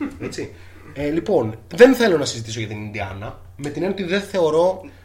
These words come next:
Speaker 2: ότι και να νικήσουν, ας πούμε, το εννιά δέκα, θα χάσουν στην άλλη θέση και είναι λίγο αποκρουστικό αυτό που βγάζουν. Δεν είναι ωραίο μπάσκετ
Speaker 1: Ναι,
Speaker 2: αυτό
Speaker 1: θέλω
Speaker 2: που
Speaker 1: να πω κα-,
Speaker 2: βγάζουν.
Speaker 1: νιώθω κατά αναδιαστήματα,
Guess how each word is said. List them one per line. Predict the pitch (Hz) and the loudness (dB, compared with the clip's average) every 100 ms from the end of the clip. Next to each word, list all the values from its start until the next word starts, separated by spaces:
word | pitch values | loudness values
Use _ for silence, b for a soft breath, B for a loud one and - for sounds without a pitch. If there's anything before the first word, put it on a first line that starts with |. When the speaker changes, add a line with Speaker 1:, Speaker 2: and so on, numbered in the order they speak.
| B | B
Speaker 2:
ότι | 147 143 | -12 -8
και | 165 | -2
να | 151 | -2
νικήσουν, | 143 - 226 175 | -2 -2 -4 -4
ας | - | -6
πούμε, | 160 | -8
το | 151 | -6
εννιά | 127 143 131 | -6 -6 -6
δέκα, | 135 - 208 226 - - | -8 -6 -6 -6 -14 -20
θα | - 196 | -10 -8
χάσουν | - 185 175 | 0 0 -2
στην | 147 143 | -8 -8
άλλη | 131 | -8
θέση | 175 - | -8 -6
και | - 165 - B B B B - - | -2 -4 -4 B B B B -20 -12
είναι | - 240 247 | -2 2 4
λίγο | 220 226 | 4 2
αποκρουστικό | - 180 - - - - 151 | 0 -4 -10 -12 -12 -4 -4
αυτό | - | -4
που | 113 110 | -10 -10
βγάζουν. | 107 104 101 104 101 - | -10 -12 -12 -14 -14 -12
Δεν | - 220 | 0 2
είναι | 220 | 4
ωραίο | 180 147 - | 2 0 -2
μπάσκετ | 131 143 190 | -4 -4 -6
Speaker 1:
Ναι, | 214 208 | -4 -4
Speaker 2:
αυτό | 170 | -6
Speaker 1:
θέλω | - 240 | -6 -4
Speaker 2:
που | 254 | -2
Speaker 1:
να | 220 | -4
πω | 247 | -6
κα-, | 247 214 | -6 -8
Speaker 2:
βγάζουν. | 202 - | -8 -8
Speaker 1:
νιώθω | 202 190 170 170 143 123 - | -4 -2 -2 -4 -8 -8 -12
κατά | - 156 160 156 | -16 -10 -8 -8
αναδιαστήματα, | 147 143 143 127 - 123 113 107 95 - | -12 -10 -8 -10 -10 -12 -12 -12 -18 -18